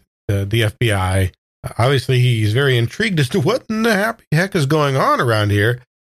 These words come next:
Uh, but he's looking at so many other things. Uh, you know, if, if you watch, he, he, he seems to be staring at different items around the room, out the window. Uh, a lot of things are catching his eye. For those of, uh,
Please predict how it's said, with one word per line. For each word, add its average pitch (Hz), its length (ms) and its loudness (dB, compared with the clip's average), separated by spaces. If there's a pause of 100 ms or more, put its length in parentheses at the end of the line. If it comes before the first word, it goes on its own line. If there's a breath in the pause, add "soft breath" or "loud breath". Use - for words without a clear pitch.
(160)
Uh, 127 180 2
but 143 120 0
he's 247 160 0
looking 359 260 0
at 147 100 0
so - 160 -2
many 170 200 2
other 139 180 2
things. 110 400 -4 (300)
Uh, 113 240 -4
you 143 100 2
know, 120 80 2
if, 104 100 -2
if 123 200 0
you 127 100 2
watch, 127 300 -2
he, 117 260 -2
he, 113 320 2
he 110 100 0
seems 139 200 0
to 131 80 0
be 123 80 2
staring 131 420 0
at 120 80 -2
different 120 320 -2
items 117 300 0
around 104 260 0
the 95 80 -8
room, 127 380 2
out 95 140 -6
the 92 60 -4
window. 120 680 0 (480)
Uh, 107 80 2
a 104 60 2
lot 120 120 2
of 117 60 -4
things 117 240 0
are 101 80 0
catching 123 380 -2
his 98 180 0
eye. 104 560 2 (400)
For 113 60 0
those 113 280 0
of, 107 260 0
uh, 107 400 0